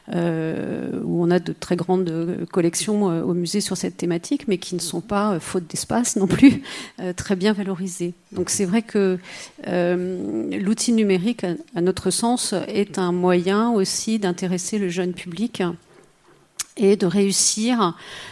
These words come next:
euh, au moins à l'intéresser,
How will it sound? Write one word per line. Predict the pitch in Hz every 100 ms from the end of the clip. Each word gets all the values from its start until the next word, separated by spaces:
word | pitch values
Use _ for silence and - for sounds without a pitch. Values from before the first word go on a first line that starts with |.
| - -
euh, | 185 170 165 156 160 147 - - - -
au | - 185
moins | 196 220 233
à | 185
l'intéresser, | 190 208 208 202 185 185 - 214 240 262